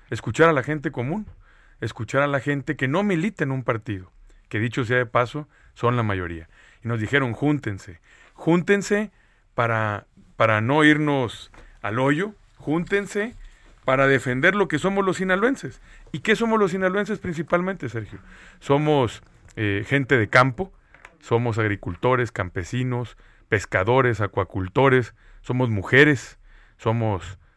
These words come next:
jóvenes emprendedores que sienten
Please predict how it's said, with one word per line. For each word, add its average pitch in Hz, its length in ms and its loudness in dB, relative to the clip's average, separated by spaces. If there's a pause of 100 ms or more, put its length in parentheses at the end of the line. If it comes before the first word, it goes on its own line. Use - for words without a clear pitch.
(160)
jóvenes 120 420 0
emprendedores 107 840 2 (580)
que 135 120 -2
sienten 180 460 0